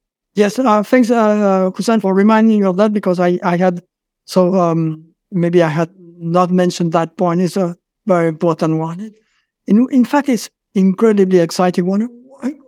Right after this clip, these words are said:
Again, another case that you will not find on textbooks. Now, say that you are importing, uh, furniture from China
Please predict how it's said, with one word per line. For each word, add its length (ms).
Again, 480
another 520
case 380
that 180
you 100
will 160
not 240
find 400
on 220
textbooks. 500
Now, 180
say 200
that 180
you 100
are 260
importing, 760
uh, 120
furniture 600
from 400
China 280